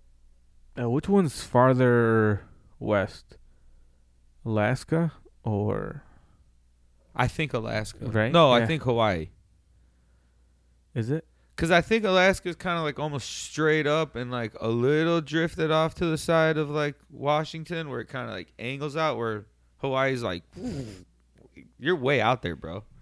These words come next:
Speaker 1: That's so weird. But, anyways.
Speaker 2: I'm trying to pull up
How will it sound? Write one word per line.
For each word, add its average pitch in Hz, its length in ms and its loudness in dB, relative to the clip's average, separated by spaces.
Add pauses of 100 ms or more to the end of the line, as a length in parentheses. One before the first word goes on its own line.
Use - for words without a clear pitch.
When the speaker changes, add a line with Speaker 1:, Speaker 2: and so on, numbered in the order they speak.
(680)
Speaker 1:
That's 131 180 -16
so 131 240 -4
weird. 113 400 0 (4000)
But, 101 260 -8 (920)
anyways. 123 380 -10 (920)
Speaker 2:
I'm - 80 -10
trying 107 280 0
to 95 60 -6
pull 104 340 -4
up 98 100 -8